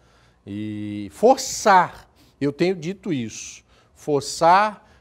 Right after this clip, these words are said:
pra que sejam essas pessoas atendidas. "Ah, eu não quero ir, quero ficar aqui." Pelo amor de Deus, você vai morrer, rapaz. Nós poderemos ter novas ondas de frio ainda nesse mês de julho,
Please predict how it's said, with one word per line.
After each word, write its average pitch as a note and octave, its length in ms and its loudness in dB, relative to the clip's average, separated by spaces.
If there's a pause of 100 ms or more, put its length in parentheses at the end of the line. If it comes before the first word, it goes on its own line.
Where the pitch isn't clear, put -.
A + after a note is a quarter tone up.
(120)
pra D3+ 180 0
que F#3+ 640 -4
sejam G#3 720 6
essas E3+ 320 -4
pessoas D3 500 -2
atendidas. C3 680 -8
"Ah, A#3 140 0
eu C#4+ 40 2
não C#4+ 80 -8
quero A#3+ 320 -2
ir, A3 100 -2
quero A3 140 -4
ficar G#3+ 180 -6
aqui." - 160 -8
Pelo F#3+ 200 -4
amor C4+ 180 -8
de A#3 80 -12
Deus, D3+ 160 -10
você F#3+ 60 -10
vai G#3 120 -4
morrer, G3+ 420 -6
rapaz. D#3 580 -14 (360)
Nós - 180 -8 (400)
poderemos A#3+ 760 4
ter E3+ 420 0
novas D3 420 -2
ondas D#3+ 300 -8
de C3+ 140 -8
frio C#3 300 -6
ainda B2+ 240 -8
nesse A2+ 240 -14
mês A#2+ 180 -10
de G#2 120 -16
julho, C#3+ 360 -8